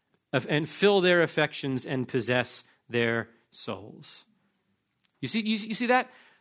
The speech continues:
That's a, that's a Christology. The glory of his deity, excellence of his person,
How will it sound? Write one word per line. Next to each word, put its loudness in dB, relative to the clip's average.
That's 2
a, 6
that's 2
a 4
Christology. 2
The 2
glory 6
of -2
his -2
deity, 4
excellence 0
of 0
his -2
person, -2